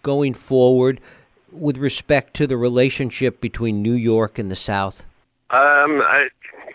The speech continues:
Speaker 2: yeah, I think. I, even though New York had been so pro-Southern, uh, not all New Yorkers, but so
Speaker 1: Mm-hmm.
Speaker 2: ma-, so many New Yorkers, um, before and during the war. After the war, there was, uh, a break, and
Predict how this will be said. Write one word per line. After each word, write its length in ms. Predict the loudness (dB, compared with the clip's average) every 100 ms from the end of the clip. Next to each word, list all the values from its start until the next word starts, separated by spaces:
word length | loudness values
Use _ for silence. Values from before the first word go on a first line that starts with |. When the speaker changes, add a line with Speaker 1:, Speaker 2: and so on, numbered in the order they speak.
| -20 -20 -20 _ _ -20 -20 -4
Speaker 2:
yeah, 280 | 0 2 2
I 120 | 0
think. 280 | 0 -2 0 2
I, 260 | 2 2 -6 -4
even 280 | -2 2
though 120 | 4 4
New 140 | 4
York 260 | 4 2 2
had 260 | -2 -2
been 340 | 0 2 2 -4 _ -20 _ -20 -2
so 420 | 4 6 6 2 -2
pro-Southern, 880 | 0 2 2 0 0 0 -4 -4 0
uh, 340 | 0 0 -2 -8
not 340 | -6 -2 0
all 160 | 0 -2
New 120 | 0
Yorkers, 300 | -4 -4 -10 -4
but 180 | -4 -4
so 100 | -4
Speaker 1:
Mm-hmm. 160 | -4 0
Speaker 2:
ma-, 120 | -2 -4
so 80 | -6
many 220 | -4 -6
New 120 | -8
Yorkers, 320 | -10 -12 -16 -20 -20 -20 -20 -2
um, 380 | 2 2 0 -4 -4
before 360 | 0 4 4
and 120 | 2
during 300 | 2 2 2
the 60 | 0
war. 260 | 2 2 2
After 340 | 0 0 -2
the 100 | -2
war, 320 | 4 6 6
there 200 | 4 2
was, 340 | 4 4 2 -2 -10 _ _ _ _ _
uh, 160 | 0 2
a 80 | 0
break, 440 | -2 2 4 2 -2 -14 -20 _ -2
and 640 | 2 4 4 4 2 -2